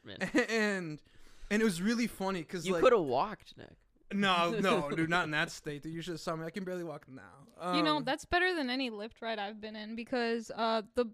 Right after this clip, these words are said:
Speaker 3: probably the most promising one was the one where an old man asked if I wanted to make more money in his house, and that's <laughs> probably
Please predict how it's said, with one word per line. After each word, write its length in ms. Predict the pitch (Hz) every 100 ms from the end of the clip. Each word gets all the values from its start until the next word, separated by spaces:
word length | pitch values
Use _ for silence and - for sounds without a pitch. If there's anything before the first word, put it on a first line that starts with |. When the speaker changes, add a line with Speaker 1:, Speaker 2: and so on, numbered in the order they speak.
| _
Speaker 3:
probably 540 | - 247 285 277 302 311
the 320 | 247 226 208 - _ _ 233
most 320 | 247 247 -
promising 520 | 240 233 269 302 277
one 200 | 277 269
was 180 | 233 226
the 80 | 226
one 200 | 226 233
where 140 | 226
an 120 | 214
old 160 | 214 220
man 260 | 214 208 208
asked 340 | 202 202 -
if 120 | 220
I 60 | 208
wanted 220 | 208 202
to 60 | 196
make 220 | 190 190
more 140 | 196 190
money 280 | 190 196 190
in 60 |
his 180 | 190 190
house, 360 | 196 185 202 202
and 160 | 196
that's 180 | 196 208
<laughs> 20 |
probably 220 | - 320